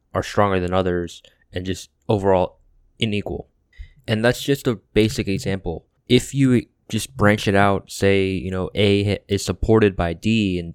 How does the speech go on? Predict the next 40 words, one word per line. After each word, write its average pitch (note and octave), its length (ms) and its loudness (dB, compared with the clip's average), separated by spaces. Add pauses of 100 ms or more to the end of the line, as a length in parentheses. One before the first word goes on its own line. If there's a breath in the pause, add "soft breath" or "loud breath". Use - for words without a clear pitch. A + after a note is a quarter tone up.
and F2+ 300 -10 (140)
B A2 180 4
is G2 100 2
supported F#2+ 380 -4
by F2 260 -2
E, G2+ 440 -2 (260 loud breath)
if G2 80 -10
you G#2 80 -2
keep A#2 220 2
expanding A2 520 -4
like F2 260 -6
that E2+ 280 -2 (220)
and G2 120 -8
making G#2 280 0
the F#2 80 -2
system - 340 -6
more F#2+ 180 -2
complex, - 760 -4 (840 soft breath)
in C3 140 6
the C3 220 4
end, G2+ 320 -2
it's - 180 -4
still A2 300 4
going G#2 240 -2
to - 100 -8
be F#2 300 -2 (340)
an G2 180 -6
overall G2 640 2
balanced F2+ 440 -2
system - 640 -8 (800 soft breath)
if C3+ 300 4
you A2 120 -4
can - 160 -8
actually F#2+ 720 -6
work G2 260 -2
at F2+ 200 -2
it F#2 100 -2
and E2 100 -10
control F2+ 480 -4
it F2 160 -6